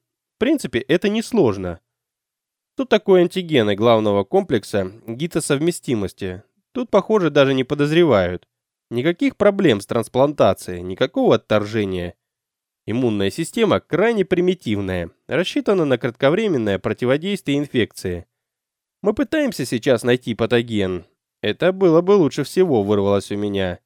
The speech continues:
Да, простите, господин лейтенант, мы отвлеклись. Значит так, первая стадия присасывания. Обратите внимание,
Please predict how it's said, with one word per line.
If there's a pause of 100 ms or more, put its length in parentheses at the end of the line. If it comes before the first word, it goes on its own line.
(640)
Да,
простите,
господин
лейтенант,
мы
отвлеклись. (680)
Значит
так, (200)
первая
стадия
присасывания. (200)
Обратите
внимание,